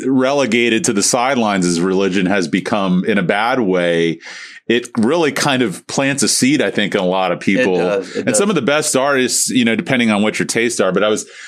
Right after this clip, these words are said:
Speaker 1: I've been, uh, uh, watching, uh, the show Billions lately, and there's an
Speaker 2: Yeah, yeah.
Speaker 1: episode I was watching last night, and they were talking, I think it was Al Green or something, was talking about his history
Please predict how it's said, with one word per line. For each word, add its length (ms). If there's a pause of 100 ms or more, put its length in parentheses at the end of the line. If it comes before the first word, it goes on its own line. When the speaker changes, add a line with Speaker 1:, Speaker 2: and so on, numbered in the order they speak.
Speaker 1:
I've 100
been, 300 (160)
uh, 420 (640)
uh, 400
watching, 640
uh, 320 (240)
the 120
show 220
Billions 500
lately, 380
and 100
there's 120
an 60
Speaker 2:
Yeah, 60
yeah. 40
Speaker 1:
episode 220
I 40
was 140
watching 280
last 220
night, 100
and 60
they 40
were 40
talking, 240
I 60
think 100
it 20
was 140
Al 180
Green 420
or 80
something, 320
was 140
talking 240
about 220
his 180
history 580